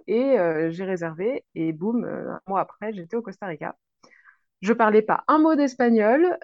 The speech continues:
euh, j'étais complètement larguée, je savais pas pourquoi j'étais là-bas, mais je savais qu'il fallait absolument que j'y aille. Donc, euh, voilà, j'ai fait ce séjour de, de dix jours avec dix femmes, et, et c'était, c'était vraiment cool avec, euh,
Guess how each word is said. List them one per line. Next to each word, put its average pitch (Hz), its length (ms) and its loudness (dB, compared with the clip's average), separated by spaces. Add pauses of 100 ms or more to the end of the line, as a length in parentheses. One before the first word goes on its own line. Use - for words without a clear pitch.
euh, 180 640 2
j'étais 185 360 -2
complètement 302 400 2
larguée, 233 540 4
je 254 80 -2
savais 202 260 -2
pas 320 180 2
pourquoi 285 280 0
j'étais 247 280 2
là-bas, 214 280 2
mais 226 360 2
je 180 120 -14
savais 214 360 -4
qu'il 233 120 -16
fallait 202 180 -4
absolument 214 600 -6 (340)
que 220 100 -2
j'y 190 160 -2
aille. 190 260 -2 (840)
Donc, 214 360 -4
euh, 196 80 0
voilà, 196 260 2
j'ai 185 120 -4
fait 277 140 -4
ce 254 160 -6
séjour 233 500 0
de, 175 340 0
de 175 140 -2
dix 190 220 -8
jours 220 260 0
avec 170 280 -2
dix 190 120 -12
femmes, 208 380 -4
et, 160 220 -4
et 170 100 -8
c'était, 160 500 -8
c'était 165 280 -14
vraiment 233 280 -2
cool 254 300 -6
avec, 165 320 -4
euh, 156 160 -8